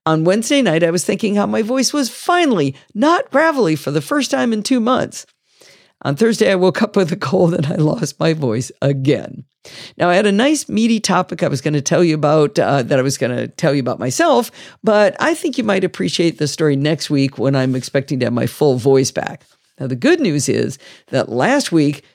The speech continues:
during that short intermission when my voice was actually working, I recorded a lovely chat with Ed Tobias, also known as Mister Ed, in the live chat room about some geeky stuff he's been doing.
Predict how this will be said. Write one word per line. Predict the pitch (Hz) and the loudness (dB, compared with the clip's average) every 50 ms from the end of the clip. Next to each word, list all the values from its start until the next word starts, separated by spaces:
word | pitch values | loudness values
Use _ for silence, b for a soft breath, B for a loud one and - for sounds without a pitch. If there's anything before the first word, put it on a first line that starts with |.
| b | b
during | b - 165 170 156 | b 0 0 2 2
that | 139 131 127 - | 2 0 0 -2
short | - - - 233 254 262 | -4 -2 0 2 2 2
intermission | 254 247 220 233 214 214 240 214 - 180 139 143 | 2 0 0 0 0 0 0 0 0 0 0 0
when | 139 139 143 | 0 0 0
my | 139 135 131 | 0 0 0
voice | 123 127 147 160 143 - | 0 0 0 0 -2 -2
was | - 131 139 | -2 -2 0
actually | 151 - 143 - - 131 131 135 | 0 0 -2 -2 -4 -4 -2 0
working, | 160 269 302 254 - 165 151 156 170 B B B B B | 0 0 0 0 0 0 -2 -2 -6 B B B B B
I | B 208 | B 0
recorded | 208 226 220 - 311 262 269 240 | 0 0 2 0 0 2 2 2
a | 202 190 | 2 2
lovely | 175 175 185 170 170 180 170 | 2 2 0 0 0 -2 -4
chat | - - 151 160 156 - - | -2 -2 -2 -2 0 -2 -2
with | - - - | -6 -4 -2
Ed | - 175 185 156 | 0 -2 0 0
Tobias, | - 160 151 156 202 220 196 151 208 202 - | -2 -2 0 0 0 2 2 0 0 -2 -4
also | - - 131 139 139 - 143 | -4 -2 0 0 2 0 0
known | 135 131 123 127 | 0 0 0 -2
as | 120 120 127 | -2 -4 -4
Mister | 123 127 139 143 135 - 135 156 | -2 0 0 0 0 0 0 2
Ed, | 165 226 233 190 185 208 - B B B B B - | 2 2 2 2 0 -2 -4 B B B B B -2
in | 226 220 220 | 0 2 2
the | 226 | 2
live | 240 254 262 254 226 | 2 2 2 0 0
chat | - - 262 254 - - | 0 0 0 0 2 0
room | 156 139 135 | 0 2 2
about | 143 139 143 143 139 - | 2 0 0 0 -2 -2
some | 156 139 | -4 -6
geeky | 139 - 139 135 - 147 143 | -4 -4 -4 -4 -4 -6 -6
stuff | - - 151 139 - | -2 0 0 0 0
he's | - 240 240 202 | 0 0 0 0
been | - 143 131 123 | 0 -2 -2 0
doing. | 127 101 85 73 71 - | 0 0 -2 -4 -8 -14